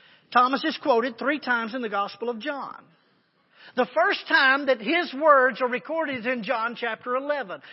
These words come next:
So if you want to turn there, it'll be on the screen, but if you want to turn there, Lazarus is sick, you know the story. They send messengers to Jesus and tell him Lazarus is sick. He's expected to go and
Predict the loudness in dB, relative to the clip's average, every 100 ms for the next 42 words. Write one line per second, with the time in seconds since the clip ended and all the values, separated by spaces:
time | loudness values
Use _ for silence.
0 | -10 -2 0 0 -6 -6 -2 -2 -2 -2
1 | -2 2 2 4 2 0 -2 -2 -4 -6
2 | -4 -2 -2 -4 -6 -6 -6 -4 -4 -2
3 | -2 -4 -8 0 4 4 4 0 -2 -4
4 | -6 -4 0 0 -2 -6 -4 -6 -8 -4
5 | 0 0 0 -4 -8 -20 -20 -20 -20 -20
6 | _ _ 4 4 4 2 4 4 4 2
7 | -2 -2 -2 -4 -8 -6 -4 -2 -2 2
8 | 0 0 -10 -12 -4 -2 2 2 2 2
9 | 2 2 0 -6 -6 -6 0 0 0 _
10 | -20 -6 0 0 0 -6 0 0 2 -4
11 | -4 -2 4 4 4 0